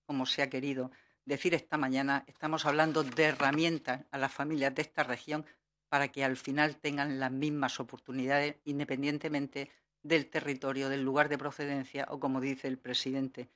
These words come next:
de ideología o de la religión que practiquen.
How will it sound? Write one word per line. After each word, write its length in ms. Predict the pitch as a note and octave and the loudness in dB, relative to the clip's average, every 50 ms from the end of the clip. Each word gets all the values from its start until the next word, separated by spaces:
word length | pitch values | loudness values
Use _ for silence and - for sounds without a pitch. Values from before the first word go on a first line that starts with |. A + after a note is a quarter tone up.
| _ _ _ _ _ _ _ _ - | _ _ _ _ _ _ _ _ -6
de 180 | D#3 C#3+ D#3+ | -2 2 4
ideología 800 | D3+ D3 C3+ C#3 C3+ C3+ C3+ C3 C3 - E3+ D#3 D3 C3+ C3 C3+ - - | 4 4 4 4 4 4 4 2 0 0 0 0 2 0 0 -4 -6 -6
o 80 | D3 | -2
de 100 | D3 C#3+ | -2 0
la 100 | C3+ B2+ | 0 0
religión 560 | B2 B2+ C3 B2 B2 - - - C3 A#2+ A2+ - _ _ _ - | -2 -2 -4 -4 -6 -8 -6 -6 -6 -6 -6 -12 _ _ _ -14
que 80 | - | -12
practiquen. 480 | C3 - B2+ A#2 - _ _ _ - _ | -8 -8 -8 -8 -8 _ _ _ -20 _